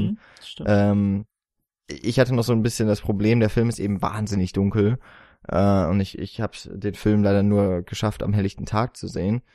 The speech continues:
Speaker 2: äh, zwar mit runtergelassenen Jalousien, aber, ähm, da kam immer noch so viel Licht von <laughs> hinten durch, dass es gar nicht mehr so einfach war, da noch was auszumachen.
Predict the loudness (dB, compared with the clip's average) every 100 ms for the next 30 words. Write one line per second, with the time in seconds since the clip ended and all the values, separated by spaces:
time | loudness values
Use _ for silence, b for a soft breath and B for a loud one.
0 | b b b -8 -4 -4 -6 -2 0 0
1 | -2 0 2 2 2 0 0 2 2 2
2 | 0 -2 0 0 0 -2 b b b 0
3 | 2 4 2 0 -4 _ -6 2 2 4
4 | 4 2 2 0 0 0 -2 -2 0 -2
5 | -4 -2 -2 -2 -6 B B B -6 -4
6 | -4 -2 2 2 4 4 4 2 0 0
7 | -2 -2 -2 -2 -2 -4 -6 -6 -4 -4
8 | -2 -4 -4 -4 -4